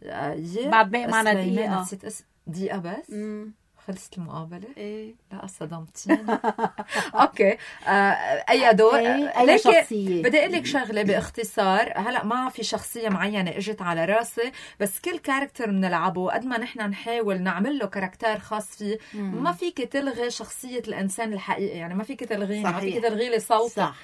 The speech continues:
Speaker 1: عرفتي كيف؟
Speaker 2: صحيح.
Speaker 1: إيه، ما فيك تلغي لي عيوني، طلعت عيوني.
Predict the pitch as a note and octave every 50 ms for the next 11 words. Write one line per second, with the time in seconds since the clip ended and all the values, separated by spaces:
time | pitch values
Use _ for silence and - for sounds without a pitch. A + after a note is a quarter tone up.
0 | - _ _ - E3+ E3 E3+ F3+ - - F#3 F#3+ F#3 - G3+ G#3 A#3+ A3 G#3+ F#3+
1 | E3+ G3 G3 F#3+ - C#4+ A#3 A#3+ - C#4 C4+ - C4 B3 A3+ C4 C#4+ C4 C4+ B3
2 | G#3 A3 A3 B3+ C#4 C4+ A#3+ A3 - A3+ - - C4+ C4+ C4 C4 - G#3+ G#3 G3+
3 | G#3 A3 A3 G#3 F#3 F3 E3+